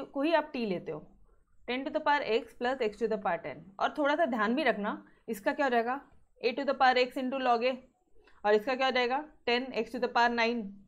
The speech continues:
Done। Question देखते ही done है अपना। A to the power x, अरे guys, differentiation of A to the power x, d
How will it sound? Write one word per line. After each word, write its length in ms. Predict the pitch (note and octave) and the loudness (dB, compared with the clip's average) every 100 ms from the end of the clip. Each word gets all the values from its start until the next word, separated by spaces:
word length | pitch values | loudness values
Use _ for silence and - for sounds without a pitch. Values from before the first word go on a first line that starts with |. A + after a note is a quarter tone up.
| _ _ _ _ - _ - _ _ _ _ _ _ - | _ _ _ _ -20 _ -20 _ _ _ _ _ _ -14
Done। 360 | A3 B3 C4 A3 - - _ _ _ _ - | 0 0 0 -6 -10 -20 _ _ _ _ -4
Question 320 | A#3+ A3 C4+ G#3+ | -2 -2 -2 2
देखते 340 | A3 A3+ C4+ | 2 2 2
ही 100 | C#4+ | 2
done 260 | B3 A#3+ A#3+ | 2 2 0
है 60 | |
अपना। 260 | A3 G#3 F#3 D#3+ _ - - _ - - - | -4 -4 -8 -10 _ -20 -20 _ -20 -20 -2
A 180 | B3 C4+ | -2 0
to 100 | D4+ | 2
the 60 | C#4+ C4 | 4 6
power 180 | B3+ - | 4 4
x, 320 | G3 G3 - - _ _ _ _ - | -4 -4 -18 -20 _ _ _ _ -2
अरे 160 | A3 | -2
guys, 200 | A#3 B3+ G#3 | 2 0 2
differentiation 840 | A3 G3+ B3 A#3+ A3+ A3+ B3+ - A#3 | 0 2 -2 0 4 4 2 -2 2
of 280 | B3 A#3+ A3+ | 2 0 0
A 140 | A#3 A#3 | 0 0
to 100 | B3 | -2
the 80 | A#3+ A#3+ | -2 2
power 240 | A3+ A#3 A#3 - | 4 4 2 -2
x, 280 | B3 B3 - - _ - _ _ _ _ _ _ _ _ _ _ - | -2 -4 -20 -20 _ -20 _ _ _ _ _ _ _ _ _ _ -8
d 220 | F#3+ | -6